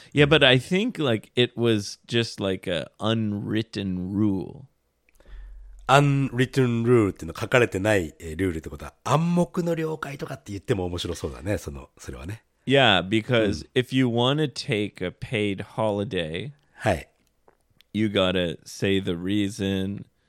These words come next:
Speaker 2: うん、確かにね。
Speaker 1: And you gotta send it to your boss.
Speaker 2: うん。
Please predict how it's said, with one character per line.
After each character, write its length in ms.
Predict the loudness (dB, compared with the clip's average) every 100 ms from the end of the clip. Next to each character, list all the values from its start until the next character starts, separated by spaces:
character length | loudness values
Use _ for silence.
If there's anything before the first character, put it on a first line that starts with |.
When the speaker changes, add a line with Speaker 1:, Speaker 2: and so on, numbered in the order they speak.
| _ _
Speaker 2:
う 60 | -10
ん、 140 | -10
確 280 | -10 -14 -12
か 60 | -12
に 100 | -10
ね。 240 | -8 -8
Speaker 1:
And 40 | -6
you 160 | -6
gotta 260 | -2 -2 -2
send 440 | -6 -4 -4 -2 -6
it 120 | -10
to 140 | -8 -6
your 140 | -4 -6
boss. 800 | -6 -4 -4 -4 -8 -12 -16 _ -6
Speaker 2:
う 60 |
ん。 540 | -2 -2 -2 -4 -6